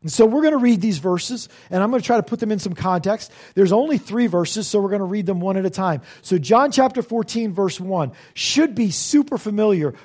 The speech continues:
really, really comforting to people over thousands of years. So we're gonna start at verse one. Here's what he says. "Do not let your hearts be troubled.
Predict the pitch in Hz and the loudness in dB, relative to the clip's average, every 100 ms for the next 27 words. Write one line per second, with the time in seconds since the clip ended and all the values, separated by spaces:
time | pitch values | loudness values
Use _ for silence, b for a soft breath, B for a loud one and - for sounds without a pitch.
0 | B 156 214 294 285 233 233 226 185 - | B -2 4 4 4 0 2 2 2 -2
1 | 214 220 196 160 147 147 180 170 190 185 | -2 0 0 0 -4 -6 -4 -4 0 -2
2 | 180 180 139 B _ 208 233 247 180 185 | 0 -2 -2 B _ 0 2 2 0 -2
3 | 180 156 190 147 123 b b - 185 185 | -2 -2 -2 -2 -4 b b -2 -2 0
4 | 226 196 226 214 185 175 175 180 143 208 | -2 -2 0 0 -2 -6 -4 -6 -4 -6
5 | 175 185 165 185 151 123 b b b 123 | -6 -6 -6 -4 -4 -4 b b b 0
6 | 269 285 262 220 196 240 190 202 208 - | 2 4 2 2 2 2 2 0 -2 -2
7 | 175 180 - - - 175 170 240 170 - | -4 -4 -8 -14 -14 -14 -4 -2 -4 -8